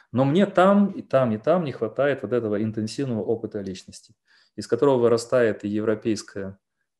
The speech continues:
теория новой добродетели, и солидарности, а, благотворительности. Э, в-, у меня была как-то и в Отиуме, э, года два назад лекция о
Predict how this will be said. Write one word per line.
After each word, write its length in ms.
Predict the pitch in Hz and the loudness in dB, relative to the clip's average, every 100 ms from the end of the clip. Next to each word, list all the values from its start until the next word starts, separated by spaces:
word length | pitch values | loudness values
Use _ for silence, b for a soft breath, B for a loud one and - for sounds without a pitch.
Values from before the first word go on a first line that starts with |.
| _ | _
теория 500 | 120 107 98 95 95 _ _ _ - | -2 0 0 -2 -6 _ _ _ -10
новой 340 | 95 95 92 | -6 -4 -4
добродетели, 920 | 92 98 120 131 156 156 127 123 113 104 | -2 0 0 0 -2 -2 -4 -2 0 -2
и 60 | |
солидарности, 1080 | 92 95 95 98 127 135 120 - - 110 110 _ _ _ _ _ | -4 -8 -8 -6 -4 -4 -6 -8 -10 -12 -12 _ _ _ _ _
а, 340 | - 101 98 95 | -12 -10 -8 -4
благотворительности. 1300 | 113 131 117 - 104 135 156 110 101 92 - 110 104 _ _ _ _ _ _ _ _ _ - | 0 2 2 2 0 0 -2 -4 -6 -8 -16 -20 -20 _ _ _ _ _ _ _ _ _ -10
Э, 100 | 101 | -10
в-, 120 | - | -6
у 60 | 120 | -2
меня 160 | 123 | 2
была 200 | 117 113 | 6 4
как-то 320 | 113 113 - | 4 0 0
и 100 | 101 | -2
в 80 | 101 | 2
Отиуме, 600 | 139 139 113 107 104 104 b b b b _ | 0 0 -2 -2 -4 -8 b b b b _
э, 40 | |
года 800 | - 98 98 98 107 107 117 110 101 | -12 -10 -10 -12 -14 -4 0 0 0
два 200 | 107 113 | 0 0
назад 360 | 110 117 135 120 | 0 0 -2 0
лекция 540 | 117 - - 104 98 | -2 -4 -6 -4 -4
о 300 | - 104 98 | -2 -4 -4